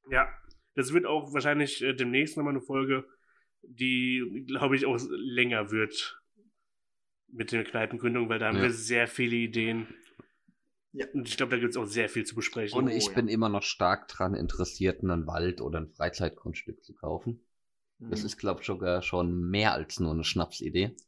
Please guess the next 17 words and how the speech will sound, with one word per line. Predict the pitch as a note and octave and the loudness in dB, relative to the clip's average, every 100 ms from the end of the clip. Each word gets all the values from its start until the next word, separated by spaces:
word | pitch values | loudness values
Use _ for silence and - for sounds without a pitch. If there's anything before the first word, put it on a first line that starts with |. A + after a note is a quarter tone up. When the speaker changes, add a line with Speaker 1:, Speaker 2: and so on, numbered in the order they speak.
| _ _ G#2+ | _ _ -18
Speaker 3:
Ja, | C#3+ | 0
Speaker 1:
Das, | C3+ C#3 | 0 0
Speaker 3:
das | C3+ | -2
Speaker 1:
ja, | C3+ | 0
bei | C#3+ | 2
dir | B2+ D3+ E3+ | 2 0 0
auf | D3+ | -2
jeden | C#3+ C3+ | -2 -2
Fall. | C#3+ D#3+ | 0 2
Speaker 2:
Ja. | F3+ | 2
Speaker 3:
Ja, | D3+ A#2 C3+ | 2 0 2
das | C3 | 0
Speaker 1:
Äh, | |
Speaker 3:
glaub | C3 A2 | -2 -4
ich | A2 | -2
Speaker 1:
ja. | C3 | -2
Speaker 3:
dir. | G#2 G2 | -2 -6